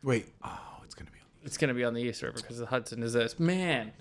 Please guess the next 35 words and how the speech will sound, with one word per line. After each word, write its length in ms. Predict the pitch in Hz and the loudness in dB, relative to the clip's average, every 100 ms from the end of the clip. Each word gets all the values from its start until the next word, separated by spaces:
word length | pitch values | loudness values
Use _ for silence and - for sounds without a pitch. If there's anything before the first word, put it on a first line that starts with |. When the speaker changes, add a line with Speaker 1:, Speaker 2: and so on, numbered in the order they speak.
| - 147 | -20 4
Speaker 1:
But 140 | 175 170 | 10 12
no- 80 | 170 | 12
Speaker 2:
changing 220 | 170 151 | 10 6
locations. 600 | 120 - 147 151 147 - | 2 2 -2 -2 -6 4
Speaker 1:
But 180 | 151 143 | 10 12
normally 460 | 147 170 214 220 165 | 12 12 12 10 10
when 180 | 143 143 | 10 10
it's 100 | 160 | 8
on 80 | 151 | 8
the 60 | |
East 180 | 139 131 | 6 8
River, 180 | 156 131 | 8 8
it's 200 | 104 - | 6 4
towards 340 | - 165 123 | 2 4 4
Brooklyn, 480 | 87 117 117 - 82 | 4 6 6 6 2
so 160 | - 98 | 6 8
we'd 360 | 113 214 175 | 10 10 10
still 280 | - - 127 | 4 6 6
be 160 | 107 104 | 8 8
able 160 | 90 | 8
to 100 | 87 | 2
see 300 | - - 104 | 0 2 2
it. 160 | 76 53 - _ _ _ _ _ - | 2 -2 -16 _ _ _ _ _ 6
Like, 160 | 127 | 6
if 120 | 117 | 8
we 120 | 127 143 | 8 10
were 140 | 117 | 10
high 280 | 90 113 110 | 10 10 10
enough. 160 | 90 131 | 10 8
Speaker 2:
Nah, 120 | 165 | 6
dude, 320 | 127 120 120 | 2 -4 0
it's 180 | 135 151 | 0 0
up 240 | 127 151 - | -2 -2 -2
there. 320 | - - - - _ _ _ _ _ 185 | -8 -8 -14 -20 _ _ _ _ _ -4
Speaker 1:
No. 680 | 240 302 110 82 78 76 | 2 8 10 10 6 2